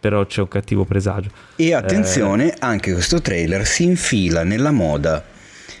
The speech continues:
Speaker 2: dei trailer con la cover lenta.
Speaker 1: Ah, che canzone c'era qui?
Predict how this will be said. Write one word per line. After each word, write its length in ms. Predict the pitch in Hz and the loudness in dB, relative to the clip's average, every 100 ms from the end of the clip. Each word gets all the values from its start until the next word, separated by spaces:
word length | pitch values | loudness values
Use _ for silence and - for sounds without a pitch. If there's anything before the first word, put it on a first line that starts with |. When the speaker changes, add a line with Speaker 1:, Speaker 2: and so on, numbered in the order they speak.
| - | -6
Speaker 2:
dei 240 | 107 151 | 0 0
trailer 520 | - 98 85 90 101 | 0 -2 0 0 -2
con 240 | 101 104 107 | -2 0 0
la 80 | 113 | -2
cover 500 | - 80 73 80 71 | -2 -2 -2 -4 -4
lenta. 580 | 65 64 60 62 65 - - - _ _ _ _ _ _ | -6 -6 -8 -6 -6 -8 -18 -20 _ _ _ _ _ _
Speaker 1:
Ah, 420 | 123 113 107 107 107 | -2 0 0 0 0
che 120 | 131 | -2
canzone 420 | 156 143 147 123 | -2 -2 0 -2
c'era 280 | 113 151 135 | 0 0 2
qui? 240 | 120 160 | 2 0